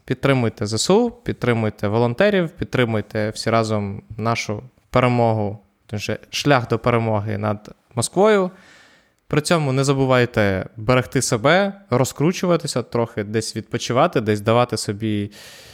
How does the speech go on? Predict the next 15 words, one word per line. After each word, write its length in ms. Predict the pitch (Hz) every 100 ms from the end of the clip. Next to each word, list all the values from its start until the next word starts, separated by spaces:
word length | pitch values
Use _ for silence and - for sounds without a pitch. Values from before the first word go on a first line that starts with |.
| - _ _
якусь 560 | 113 - 110 - - - -
послаблення. 840 | 131 151 170 202 180 165 160 151 _ _ -
Слухайте 440 | - 147 123 117
наші 220 | 113 -
подкасти, 840 | 110 113 151 190 - 151 143 131 143 _ _
слухайте 420 | - 113 113 104 104
Щотижневик, 680 | 110 107 127 202 185 165
слухайте 400 | - 104 104 -
Обережно 320 | 101 110 110 110
спойлери, 480 | - 170 165 127
слухайте 400 | 117 - 117 -
рекапери, 640 | 101 - 202 196 170 151 - 147
де 720 | 110 117 131 127 123 120 - - _
скоро 380 | - - 120 117
вийдуть 560 | 117 113 110 - -